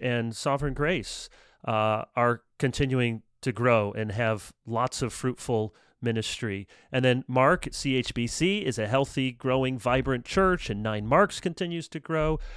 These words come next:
So just to look at, yes, it looks differently, but once you start to parcel out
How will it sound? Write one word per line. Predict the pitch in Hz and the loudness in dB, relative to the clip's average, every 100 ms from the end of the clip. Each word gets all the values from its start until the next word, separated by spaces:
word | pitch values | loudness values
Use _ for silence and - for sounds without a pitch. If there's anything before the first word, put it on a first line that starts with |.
| - | -6
So | - | 0
just | 180 233 - | 4 4 4
to | 220 | 2
look | 160 196 - | 4 4 6
at, | 180 156 - - - - _ | 4 4 -2 -20 -20 -20 _
yes, | 156 185 - | 4 4 6
it | 160 151 | 4 6
looks | 180 190 | 6 4
differently, | 143 - - 185 143 120 107 110 - - - - | 2 2 2 -2 0 -2 -2 -6 -12 -20 -20 -4
but | - 156 | 4 4
once | 147 185 220 214 | 6 4 4 0
you | |
start | 180 - 180 170 | 0 6 6 6
to | 165 | 0
parcel | 135 156 151 - 143 | 2 4 4 4 4
out | 131 135 147 | 6 6 6